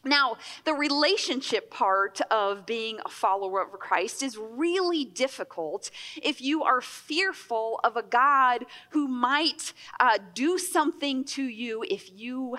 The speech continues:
mess up. Now, there is this well-known sermon by a preacher named Jonathan Edwards, and the sermon is titled, this will give away what the, the sermon is all about. The sermon is titled, "Sinners in the Hands of an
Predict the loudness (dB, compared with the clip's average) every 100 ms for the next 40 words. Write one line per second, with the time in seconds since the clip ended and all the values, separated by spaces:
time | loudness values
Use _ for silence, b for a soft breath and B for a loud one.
0 | -12 -6 -4 -4 -6 -10 -12 -18 _ -6
1 | -6 -12 -20 _ _ _ _ _ _ B
2 | B 0 2 4 4 4 2 0 -2 -4
3 | 2 4 6 4 0 -2 -4 -4 -8 -8
4 | -8 -4 -2 -2 -4 -4 -6 -8 0 4
5 | 4 2 -2 -6 -8 -4 -4 -4 -6 -10
6 | -4 -2 -2 -4 -8 -6 -4 -4 -6 -6
7 | -8 -14 -14 B B B -2 0 0 0
8 | 2 2 2 0 -2 -2 2 4 4 2
9 | 0 -2 -8 b b b -8 -4 -6 -8
10 | -2 -2 0 0 2 0 -2 -4 B B
11 | -10 -6 -6 -4 -4 -4 -2 0 0 0
12 | -2 -4 -2 -2 0 0 -2 0 2 2
13 | 0 -2 -4 B B B -8 -2 0 0
14 | 0 0 0 -2 -2 0 0 0 0 0
15 | -2 -2 -4 -4 -6 -6